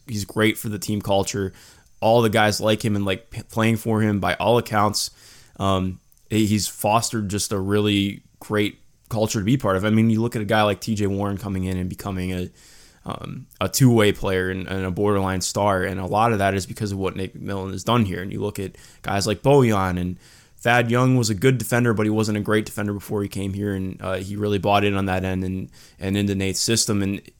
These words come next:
he became a, I think he should have been an all-defensive candidate one year. Um, but my point is, it's easy to notice the out-of-timeout stuff, the late game plays,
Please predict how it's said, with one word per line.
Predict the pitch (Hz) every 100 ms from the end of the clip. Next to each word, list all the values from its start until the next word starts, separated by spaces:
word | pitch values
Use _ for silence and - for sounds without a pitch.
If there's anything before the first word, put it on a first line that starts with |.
| _
he | - 98
became | 98 107 107 107
a, | 101 90 - _ _
I | 101
think | 104 117 110
he | 107
should | - 131
have | 135
been | 104
an | 92
all-defensive | 92 95 87 - 98 98 -
candidate | - 95 95 98 90
one | 95 95
year. | 95 113 117 - - - _
Um, | 107 104 101 98 - - _ _ _ _ - -
but | 131
my | 131
point | 123 135 143 127
is, | 117 107 - _ - -
it's | 123 120 -
easy | 143 139 135 127
to | 113
notice | 104 107 107 104 -
the | 104 92 92 92 82 -
out-of-timeout | 95 123 117 120 107 104 104
stuff, | - 110 101 101
the | - 92 92
late | 92 104 120 110
game | 107 104
plays, | 98 104 98 98 92